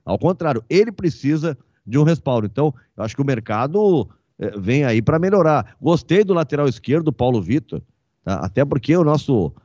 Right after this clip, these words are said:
o nosso parâmetro de avaliação era muito baixo, né? O que, os que tinham jogando no Inter. Mas havia um cara de personalidade,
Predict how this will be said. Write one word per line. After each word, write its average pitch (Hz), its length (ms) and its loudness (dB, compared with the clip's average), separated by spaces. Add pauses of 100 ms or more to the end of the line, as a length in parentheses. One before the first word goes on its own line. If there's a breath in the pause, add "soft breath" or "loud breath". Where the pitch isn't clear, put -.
(100 soft breath)
o 85 60 -8
nosso 127 180 -2
parâmetro 135 380 0
de 143 80 -2
avaliação 117 520 -2
era 156 120 0
muito 151 240 0
baixo, 120 360 -2
né? 92 80 -4
O 90 80 -4
que, 95 80 -10
os 92 240 -4
que - 120 -14
tinham 123 160 -2
jogando 117 320 2
no 110 80 2
Inter. 131 240 -2 (260 soft breath)
Mas 165 180 -4
havia 165 120 4
um 196 40 4
cara 196 220 0
de 147 80 -6
personalidade, 156 920 0